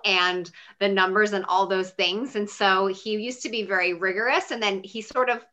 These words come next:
you know, fell off the ske-, it's a schedule whore. It was really funny. And so we, my, my siblings, I have two brothers, we used to complain that he was kind of lazy and he wouldn't do dishes and all the things. And so, yeah, you'd really have to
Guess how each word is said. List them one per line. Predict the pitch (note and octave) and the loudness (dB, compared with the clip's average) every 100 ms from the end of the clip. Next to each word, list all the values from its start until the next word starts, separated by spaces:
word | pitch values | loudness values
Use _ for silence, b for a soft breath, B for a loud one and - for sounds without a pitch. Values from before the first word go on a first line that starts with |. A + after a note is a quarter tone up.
| _ _ | _ _
you | A3 | -4
know, | G#3 F3 F3+ F3+ _ _ _ _ _ - | 0 0 -2 -8 _ _ _ _ _ 4
fell | A3 G#3+ | 6 8
off | G3+ G#3 - | 10 8 4
the | G#3+ F#3+ F3+ F#3 - _ _ _ _ _ _ _ _ _ _ _ | 4 6 4 2 -8 _ _ _ _ _ _ _ _ _ _ _
ske-, | - - - F#4+ - A#3 | -20 -8 0 2 2 0
it's | C4 D4+ | 0 -2
a | |
schedule | - - C4 C#4 | -4 0 2 4
whore. | - F#4 | 4 4
It | F4 | 4
was | F#4 | 4
really | A4 D5 - | 6 6 6
funny. | F#4+ C#4+ G3 | 4 4 2
And | A#3 | 2
so | B3 | 0
we, | C4 | 0
my, | B3+ B3 C4 B3+ A3 A#3+ | -2 2 4 4 -2 0
my | B3 B3 | 2 2
siblings, | B3 F#4 C#4+ G#3 | 0 -2 0 0
I | A3 | 0
have | G#3 | -2
two | A#3+ | -2
brothers, | G3 F#3+ F#3+ | 2 2 2
we | G#3 | -4
used | C#4 | -4
to | D4 | -6
complain | B3+ G3 - A#3 A3 | -6 -6 -2 -2 -2
that | - | -2
he | G3+ | -4
was | G3 | -4
kind | - A#3 | -4 -4
of | G3 | -4
lazy | F3 F3 G#3 A3+ A#3 | -2 -2 -4 -4 -2
and | G#3 | -2
he | F3+ | -2
wouldn't | F#3+ G#3 | -2 -2
do | G3 | -2
dishes | F#3 F#3+ G#3+ F#3+ | -2 -2 -2 -2
and | F#3+ | 0
all | F#3 F#3 | 2 2
the | F#3+ | -2
things. | F#3+ F#3+ F#3+ | -2 0 -2
And | F3+ F3+ | -6 -6
so, | F#3 | -2
yeah, | G#3 F#3+ | 2 4
you'd | F#3+ F#3+ | 2 0
really | G#3+ G#3+ G#3 | 0 0 2
have | G3+ G3 | 0 -2
to | - F3+ | 0 -2